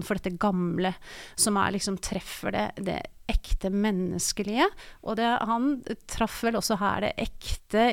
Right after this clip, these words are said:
i den kristne tro, som er overlevert helt fra begynnelsen.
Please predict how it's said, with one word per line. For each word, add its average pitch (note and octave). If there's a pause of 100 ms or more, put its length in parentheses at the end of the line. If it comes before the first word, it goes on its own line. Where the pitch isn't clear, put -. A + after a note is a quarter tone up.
i G3
den G3
kristne -
tro, D#4+ (320)
som A#3+
er A3+
overlevert F#3+
helt F3+
fra G3+
begynnelsen. F#3+